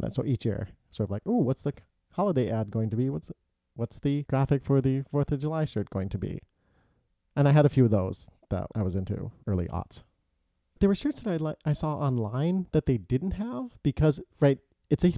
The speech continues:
pretty big store, at least a not huge, huge, but they don't have room for everything.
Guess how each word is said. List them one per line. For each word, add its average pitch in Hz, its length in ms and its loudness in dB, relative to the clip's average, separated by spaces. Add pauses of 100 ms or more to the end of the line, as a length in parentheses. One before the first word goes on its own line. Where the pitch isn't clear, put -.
(100)
pretty 339 180 6
big 233 160 2
store, 131 220 4
at 120 80 -2
least 139 160 4
a 101 160 -2 (320)
not 110 460 -4
huge, 123 320 4
huge, 104 340 -4 (760)
but 107 300 0
they 131 100 4
don't 127 160 6
have 120 160 6
room 113 120 0
for 104 100 0
everything. 98 560 -2